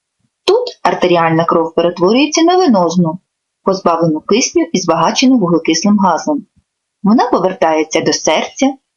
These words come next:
а звідти до легень. Таке переміщення газів з кровообігом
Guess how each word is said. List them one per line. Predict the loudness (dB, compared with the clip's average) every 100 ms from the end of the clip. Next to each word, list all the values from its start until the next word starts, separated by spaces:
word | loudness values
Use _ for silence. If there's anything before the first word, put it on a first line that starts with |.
| _
а | -4
звідти | -2 -4 -4 _ -4 -4 -6 _ -2
до | 0
легень. | 0 0 0 0 -4 _ _ _ _ _ _
Таке | -2 0 0
переміщення | 0 2 2 2 2 2 2
газів | 2 2 -2
з |
кровообігом | 0 0 0 0 0 0 2 0